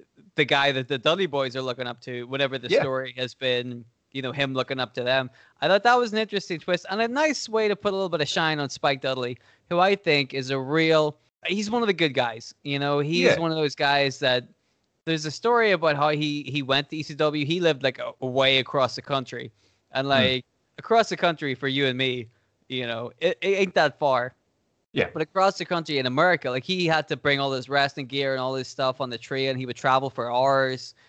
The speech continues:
Speaker 1: and hours
Speaker 2: Wow.
Speaker 1: just to get the wrestling school and then do the thing and then come back again. And he did that. He, like, really wanted to do it. And,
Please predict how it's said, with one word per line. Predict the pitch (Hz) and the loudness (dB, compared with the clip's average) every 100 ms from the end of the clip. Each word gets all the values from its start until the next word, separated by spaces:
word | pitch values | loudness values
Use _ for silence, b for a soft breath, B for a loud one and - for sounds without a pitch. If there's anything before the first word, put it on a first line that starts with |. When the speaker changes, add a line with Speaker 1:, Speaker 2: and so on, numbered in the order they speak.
| b | b
Speaker 1:
and | - 120 | -8 0
hours | 139 139 | 2 4
Speaker 2:
Wow. | 107 101 | 2 0
Speaker 1:
just | 92 | -2
to | - | -8
get | 135 | -8
the | 120 | -2
wrestling | 127 131 143 | 0 0 -2
school | - 147 135 | -6 -2 -2
and | 127 | -2
then | 123 120 | -4 -6
do | 139 135 | -4 -4
the | 127 | -4
thing | - 131 127 | -2 -2 -2
and | 123 | -6
then | 120 | -8
come | 139 | -4
back | 135 139 156 | 0 0 0
again. | 127 127 123 b b b | -4 -6 -8 b b b
And | 139 | -6
he | 160 | -6
did | 143 185 185 | 2 2 4
that. | 190 196 185 | 4 4 2
He, | 151 165 | -2 -2
like, | 151 143 | 0 0
really | 135 151 156 151 | 0 0 2 2
wanted | 151 151 135 | 2 2 -2
to | |
do | 127 151 | -2 0
it. | 127 123 _ _ | 0 -2 _ _
And, | 127 127 127 127 127 | -4 -2 0 -2 -4